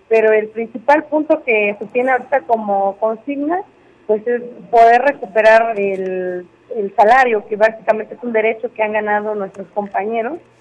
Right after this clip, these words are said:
durante más de un año. A todos sus compañeros que eran de contrato, o que se les conocía como movi-, este, movimiento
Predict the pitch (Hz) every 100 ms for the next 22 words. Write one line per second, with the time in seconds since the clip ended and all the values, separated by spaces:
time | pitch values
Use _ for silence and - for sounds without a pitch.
0 | _ - - 208 214 208 208 214 220 226
1 | 240 233 254 233 240 262 311 269 208 202
2 | - _ - 208 240 254 262 - 240 233
3 | 233 233 240 - 208 214 233 208 202 202
4 | 202 240 254 254 220 302 - _ 190 _
5 | 208 196 - 196 196 - 214 - 214 202
6 | 190 185 175 175 170 170 _ _ _ _
7 | 202 202 202 196 196 - 208 202 196 208
8 | 202 226 208 202 190 175